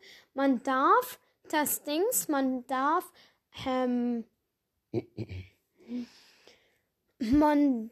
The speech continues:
darf das Ereignis auswählen, man darf meinen Brawler nehmen,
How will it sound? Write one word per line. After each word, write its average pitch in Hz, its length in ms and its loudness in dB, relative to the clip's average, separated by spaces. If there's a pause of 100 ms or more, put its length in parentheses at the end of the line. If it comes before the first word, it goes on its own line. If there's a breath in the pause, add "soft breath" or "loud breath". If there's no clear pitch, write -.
(100)
darf 247 1120 -2 (480)
das 277 240 0
Ereignis 285 520 4
auswählen, 381 440 6
man 285 140 4
darf 277 300 2
meinen 311 480 4
Brawler 262 420 4
nehmen, 359 360 4